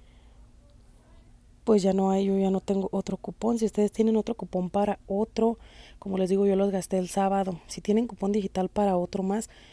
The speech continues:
pueden estar llevando la cantidad de tres y pedir el reembolso para los tres. Pero como yo nada más tengo el cupón digital para dos,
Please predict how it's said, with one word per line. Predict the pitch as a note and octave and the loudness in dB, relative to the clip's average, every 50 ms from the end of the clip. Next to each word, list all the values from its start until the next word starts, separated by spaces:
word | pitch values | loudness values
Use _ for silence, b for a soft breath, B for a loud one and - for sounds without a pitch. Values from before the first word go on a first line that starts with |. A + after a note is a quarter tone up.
| B B B | B B B
pueden | - F#3+ G3 G3+ | 0 0 2 2
estar | G3+ F#3+ - G3 F#3+ | 2 2 0 0 0
llevando | F#3+ F#3+ F#3+ F#3+ G3+ | 2 2 0 0 0
la | G3 G3 | -2 -2
cantidad | - F#3+ F3 F3 - F3+ F3+ | -2 -4 -4 -2 -2 0 0
de | F#3 F3+ | 0 0
tres | - G3 G#3+ A3+ A3 - - | -2 -2 -2 -2 -2 -2 -6
y | A3 - | -8 -4
pedir | - F#3+ F3+ F#3 F#3+ F#3+ - | -2 0 2 2 2 2 0
el | - G3 F#3+ F#3+ | 0 0 0 0
reembolso | F#3 F3 E3+ F3 E3 E3+ F#3 F3+ F3 - G#3 G3+ - - - | 0 -2 -2 -4 -2 -2 -2 -4 -2 -2 -2 -2 -2 -4 -4
para | - F#3 F3 F3 E3+ | -4 -2 -2 -2 -2
los | D#3+ D#3+ D#3+ - | -4 -6 -8 -10
tres. | - - G#3 B3 D#4 - - B B B B B B B B B B B | -6 -4 -2 -2 -2 -4 -10 B B B B B B B B B B B
Pero | - F#3+ F3+ F3 | -4 -4 -4 -4
como | - F3 F#3 F3+ F3 | -2 -4 -2 -2 0
yo | F3 F3+ F3+ | 0 2 2
nada | F3+ F3+ F#3 F#3+ G3 | 2 2 4 2 2
más | G3 F#3+ F3+ - | 2 0 -2 -2
tengo | - G3 F#3+ G3 G3 | -2 0 0 0 0
el | F#3+ | 0
cupón | - - - - - F#3+ F#3 F#3 | -2 -8 -12 -6 -2 -2 0 0
digital | F#3+ F3 F#3+ - - F3 F3 | -2 -2 -4 -4 -4 -4 -2
para | - F#3+ F#3 F#3 F3+ | 0 0 2 2 2
dos, | F3 F#3 A3 A#3+ - | 2 2 0 0 -4